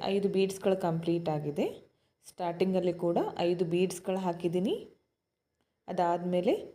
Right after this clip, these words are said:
ತ್ರೀ ಚೈನು, ಸಿಕ್ಸ್ ಚೈನು, ಮತ್ತೆ ತ್ರೀ ಚೈನು, ಮತ್ತೆ ಬೀಡ್ಸು, ತ್ರೀ ಚೈನ್, ಸಿಕ್ಸ್ ಚೈನ್, ತ್ರೀ ಚೈನ್, ಇದೇ ಥರ ಕಂಟಿನ್ಯೂ ಮಾಡ್ತಾ ಹೋಗಿ ಫುಲ್ ಸ್ಯಾರಿ. ನಾನು ಇಲ್ಲಿಗೆ ಎಂಡ್ ಮಾಡ್ಕೊತಿದ್ದೀನಿ. ಫೈವ್ ಬೀಡ್ಸ್‌ಗಳಾದ್ಮೇಲೆ ಲಾಕ್ ಮಾಡ್ಕೊಂಡಿದ್ದೀನಿ.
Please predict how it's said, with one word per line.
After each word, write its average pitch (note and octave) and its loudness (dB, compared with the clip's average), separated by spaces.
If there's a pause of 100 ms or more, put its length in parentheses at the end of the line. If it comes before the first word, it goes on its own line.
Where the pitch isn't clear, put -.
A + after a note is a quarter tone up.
(320)
ತ್ರೀ F#3 0 (200)
ಚೈನು, F3+ 0 (240)
ಸಿಕ್ಸ್ - -6
ಚೈನು, F3 0 (1500)
ಮತ್ತೆ A#3 0 (680)
ತ್ರೀ A#3+ 2 (140)
ಚೈನು, C3+ -2 (300)
ಮತ್ತೆ G#3 2
ಬೀಡ್ಸು, G3+ 2
ತ್ರೀ G3 0
ಚೈನ್, G#3 -2
ಸಿಕ್ಸ್ G3 -4
ಚೈನ್, D4+ -8
ತ್ರೀ A#3 6
ಚೈನ್, E3+ 0
ಇದೇ A3+ 8
ಥರ A3 6
ಕಂಟಿನ್ಯೂ F#3 2
ಮಾಡ್ತಾ E3+ 0
ಹೋಗಿ D#3 2
ಫುಲ್ D#3 -2
ಸ್ಯಾರಿ. E3 2
ನಾನು A#3+ 0
ಇಲ್ಲಿಗೆ G3+ 4
ಎಂಡ್ E3+ -2
ಮಾಡ್ಕೊತಿದ್ದೀನಿ. E3 0 (1000)
ಫೈವ್ A#3 4
ಬೀಡ್ಸ್‌ಗಳಾದ್ಮೇಲೆ G3+ 2
ಲಾಕ್ E3+ 2
ಮಾಡ್ಕೊಂಡಿದ್ದೀನಿ. E3 2